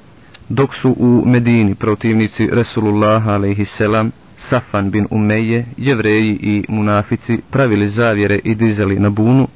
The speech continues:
Ebu Sufjan je u Mekki razmišljao o ideji da sa što manje vidljivih radnji napravi što veće zlo muslimanima. Hitno je morao pristupiti takvom jednom poslu kako bi povratio svoj izgubljeni ugled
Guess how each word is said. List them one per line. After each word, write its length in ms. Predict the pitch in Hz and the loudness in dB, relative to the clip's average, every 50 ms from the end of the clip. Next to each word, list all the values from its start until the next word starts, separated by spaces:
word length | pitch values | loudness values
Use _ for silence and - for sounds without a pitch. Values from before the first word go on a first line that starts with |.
| - - - - - - - | -14 -20 -20 -20 -18 -8 -2
Ebu 240 | 135 147 147 135 120 | -2 0 2 0 0
Sufjan 520 | 113 - - 143 - - 127 117 107 107 110 | 0 0 -2 -2 -2 0 -2 0 0 0 0
je 120 | 107 107 - | 0 -2 -2
u 240 | - 107 107 104 98 | 0 0 0 0 0
Mekki 420 | - 117 123 120 - - - 104 101 | 0 0 0 0 -2 -2 -2 0 0
razmišljao 720 | 104 101 95 104 107 110 107 - - 117 110 104 101 101 - | 0 0 0 0 0 0 -2 -2 -2 -2 0 2 2 0 0
o 180 | - - 101 95 - | 0 0 0 0 0
ideji 500 | - 101 101 98 101 104 107 110 110 107 | -2 -2 0 2 2 2 2 2 2 0
da 180 | 104 104 98 95 - | 0 0 -2 -2 -2
sa 160 | - 104 98 95 - | -2 -2 -2 -2 -4
što 260 | - - - - 139 | -8 -8 -4 -2 0
manje 280 | 120 113 113 107 101 101 | 2 2 2 2 2 2
vidljivih 420 | 98 104 101 104 104 101 101 101 | 0 0 0 2 2 2 0 0
radnji 440 | 107 104 104 110 107 110 113 110 110 - - - - - - - | 0 0 0 0 0 0 0 0 -2 -4 -8 -20 -20 -10 -4 -2
napravi 440 | 113 113 107 - 110 107 104 104 | 0 0 0 0 0 0 0 0
što 200 | 101 - - 123 | -2 -2 -2 0
veće 300 | 110 104 101 - - 101 | 0 0 0 -2 -2 -4
zlo 240 | 101 101 107 107 98 - | -2 0 0 0 0 0
muslimanima. 720 | - 110 107 - - 110 110 104 104 104 101 101 98 98 95 - - - - - - - - - - - - - - - - - - - - - - - | -2 -2 -2 -2 0 0 2 2 2 2 2 2 2 0 -2 -4 -8 -16 -20 -20 -20 -20 -20 -20 -20 -20 -20 -20 -20 -20 -20 -20 -20 -20 -20 -10 -4 0
Hitno 340 | 160 156 - - 135 127 | 0 0 2 2 2 2
je 140 | 120 113 107 - | 2 2 0 0
morao 460 | - 113 110 113 113 113 107 104 104 | 2 2 2 4 4 4 4 2 2
pristupiti 760 | - - - 120 113 - - 113 110 110 104 - 110 - 104 | 0 0 -2 -2 -2 -2 0 0 0 0 0 -2 -4 -4 -4
takvom 440 | 95 - 98 101 - - 104 101 101 | -4 -2 -4 -2 -2 -2 -2 0 0
jednom 240 | 101 98 101 92 92 | 0 0 0 -2 -2
poslu 480 | - - 110 113 - - - 117 110 | 0 0 0 0 0 0 -2 -2 -2
kako 360 | - - - 123 123 - 117 | -2 -2 -2 -2 0 0 0
bi 180 | 104 107 107 101 - | 0 0 0 -2 -2
povratio 580 | - 139 131 113 104 101 101 98 - 110 104 104 | -2 0 0 2 2 0 0 0 -2 -2 -2 -2
svoj 280 | - - 101 104 104 - | -2 0 0 0 2 2
izgubljeni 500 | 120 120 113 113 107 107 104 101 101 - - | 0 0 2 0 0 0 0 0 0 0 0
ugled 320 | 120 120 107 107 104 98 | 0 2 2 2 0 0